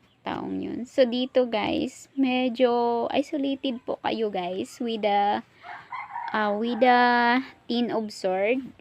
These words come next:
So, ayan, for some of you, kinukulong nyo po ang inyong sarili sa bahay. Kumbaga, kinukulong nyo ang sarili nyo sa bahay,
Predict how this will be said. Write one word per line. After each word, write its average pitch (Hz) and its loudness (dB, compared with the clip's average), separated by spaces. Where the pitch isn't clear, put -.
So, 277 -2
ayan, 254 2
for 294 4
some 254 -2
of 226 -4
you, 220 -2
kinukulong 269 0
nyo 262 -2
po - -4
ang 220 0
inyong 226 -4
sarili 208 -6
sa 214 -6
bahay. 185 -8
Kumbaga, 196 -8
kinukulong 185 -6
nyo 180 -4
ang - -10
sarili 180 -4
nyo 180 -4
sa 196 -4
bahay, 277 -4